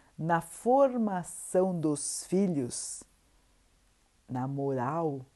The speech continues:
na religião, é fundamental. Os pais não podem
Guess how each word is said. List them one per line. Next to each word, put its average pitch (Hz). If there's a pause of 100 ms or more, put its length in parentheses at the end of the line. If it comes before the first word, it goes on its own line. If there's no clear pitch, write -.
(480)
na 143
religião, 143 (1200)
é 165
fundamental. 196 (1300)
Os 214
pais 214
não 190
podem 165